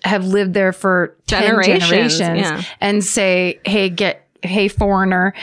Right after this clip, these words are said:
Speaker 1: I mean, like, that's just that American ignorance that's so tragic. 'Cause
Speaker 2: That's
Speaker 1: it's
Speaker 2: true.
Speaker 1: <laughs> this entire country is made up of foreigners.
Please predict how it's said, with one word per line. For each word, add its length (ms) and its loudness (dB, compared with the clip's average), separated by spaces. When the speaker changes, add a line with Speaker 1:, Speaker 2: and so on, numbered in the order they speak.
Speaker 1:
I 80 -2
mean, 160 2
like, 160 -2
that's 320 -2
just 240 -2
that 280 -2
American 460 0
ignorance 460 0
that's 200 -6
so 200 -2
tragic. 500 -2
'Cause 180 -2
Speaker 2:
That's 180 0
Speaker 1:
it's 300 -4
Speaker 2:
true. 100 -4
Speaker 1:
<laughs> 140 -20
this 220 -2
entire 400 0
country 380 0
is 160 -2
made 300 2
up 180 -2
of 100 -2
foreigners. 720 -2